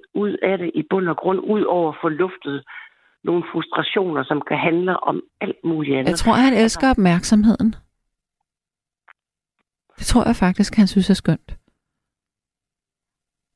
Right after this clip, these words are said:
Speaker 1: Altså, kan man lave en lille pendant til det med Hitler i tidens morgen, med, med, hvor han så fik vendt hele det tyske folk imod jøderne?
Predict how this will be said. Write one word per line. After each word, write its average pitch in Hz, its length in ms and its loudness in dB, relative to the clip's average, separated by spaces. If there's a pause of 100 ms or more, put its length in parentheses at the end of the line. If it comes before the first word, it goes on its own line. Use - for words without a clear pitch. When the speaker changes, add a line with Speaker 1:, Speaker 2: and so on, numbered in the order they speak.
(640)
Speaker 1:
Altså, 160 200 -8
kan 170 100 2
man 143 140 0
lave 151 220 2
en 196 60 -6
lille 196 180 0
pendant 143 640 -4
til 139 140 -4
det 139 80 -2
med 135 180 -4
Hitler 208 260 -4
i 135 100 -2 (120)
tidens 151 420 -2
morgen, 151 360 -2
med, 135 380 -2 (800)
med, 151 200 0
hvor 139 180 0
han 151 160 -2
så 165 180 -2
fik 143 140 -4
vendt 151 260 -2
hele 160 200 0
det 156 100 -10
tyske - 420 -6
folk - 260 -2
imod 139 200 -2
jøderne? 160 600 -2